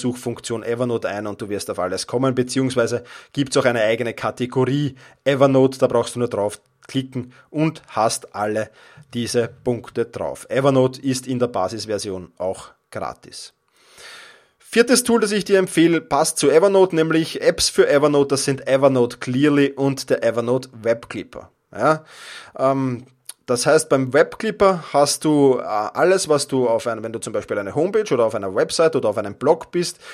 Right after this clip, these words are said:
und dir gefällt das, was du dort stehst und du möchtest das kopieren, dann hast du früher den gesamten Text kopieren müssen,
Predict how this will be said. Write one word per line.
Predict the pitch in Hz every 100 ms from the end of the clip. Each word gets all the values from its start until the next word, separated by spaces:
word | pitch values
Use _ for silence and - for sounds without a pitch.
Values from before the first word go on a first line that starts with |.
| -
und | 123 123
dir | 120
gefällt | 113 139 -
das, | 180 143
was | 131
du | 127
dort | 113 107
stehst | - 165 208 196
und | 151
du | 143
möchtest | 131 127 120 117
das | -
kopieren, | - - 143 165 - - -
dann | 123
hast | 135 135
du |
früher | 131 143 139
den | 127
gesamten | 120 139 165 165 143
Text | 127 147 -
kopieren | 110 - 202 190
müssen, | 185 - 165